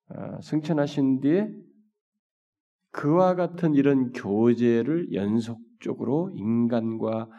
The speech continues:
하나님과 갖도록 하기 위해서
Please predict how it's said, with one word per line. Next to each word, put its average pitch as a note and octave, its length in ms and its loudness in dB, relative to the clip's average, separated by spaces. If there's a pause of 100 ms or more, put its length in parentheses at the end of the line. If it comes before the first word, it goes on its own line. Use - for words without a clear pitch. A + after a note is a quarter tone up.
(100)
하나님과 A2 680 -4
갖도록 G2 540 -8
하기 F#2+ 400 -8
위해서 C3 580 -4